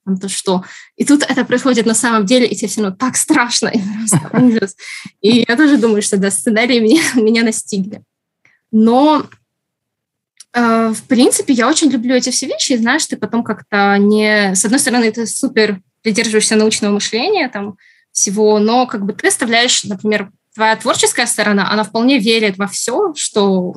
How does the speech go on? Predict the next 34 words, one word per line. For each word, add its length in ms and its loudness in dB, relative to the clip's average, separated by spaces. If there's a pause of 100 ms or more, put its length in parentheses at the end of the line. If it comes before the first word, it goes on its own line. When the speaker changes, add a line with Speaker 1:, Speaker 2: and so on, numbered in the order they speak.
Speaker 1:
ну, 420 -4
во 140 -8
все, 240 -2
всякие 320 -4
какие-то 300 -4
странные 300 -2
совпадения. 500 0
То 60 -6
есть 100 -8
она 80 -4
просто 240 -4
не 180 2
пытается 340 -4
найти 200 -2
там 100 -2
объяснение, 280 -2
потому 140 -6
что 120 -8
зачем? 400 -6 (460)
Это 240 0
и 40 2
так 180 -4
хорошо. 440 -6
То 140 -20
есть 180 -16
я, 340 0 (540)
эм, 800 2 (840)
в 240 -12 (540)
принципе, 800 0
как 200 -4
бы, 100 -2
наверное, 640 0 (1500)
щас, 200 -10
щас, 320 -8